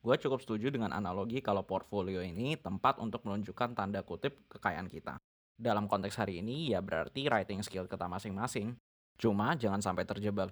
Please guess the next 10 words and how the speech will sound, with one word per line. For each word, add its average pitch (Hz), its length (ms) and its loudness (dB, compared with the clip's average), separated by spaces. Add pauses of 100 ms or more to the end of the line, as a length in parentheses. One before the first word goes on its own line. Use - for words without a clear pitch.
juga 101 240 2
dengan 104 160 0
showcasing 90 560 -2
sesuatu 90 400 -4
yang 90 160 -4
kelihatannya 87 480 -2
bagus 98 480 -2
tapi 104 240 0
terlalu 85 320 0
complicated. - 640 -6